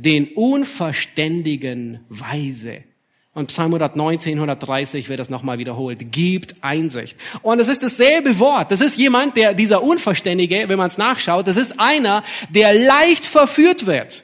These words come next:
leichte Beute ist. Und es heißt, wenn du festhältst an Gottes Wort,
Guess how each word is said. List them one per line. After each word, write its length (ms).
leichte 420
Beute 480
ist. 540
Und 160
es 100
heißt, 420
wenn 200
du 100
festhältst 840
an 200
Gottes 360
Wort, 500